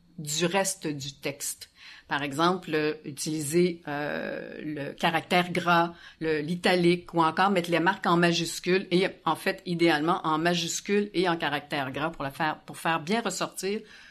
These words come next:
que ce mot-là ou cette expression-là constitue une marque de commerce.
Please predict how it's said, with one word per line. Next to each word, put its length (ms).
que 120
ce 320
mot-là 460
ou 100
cette 260
expression-là 880
constitue 460
une 80
marque 180
de 80
commerce. 500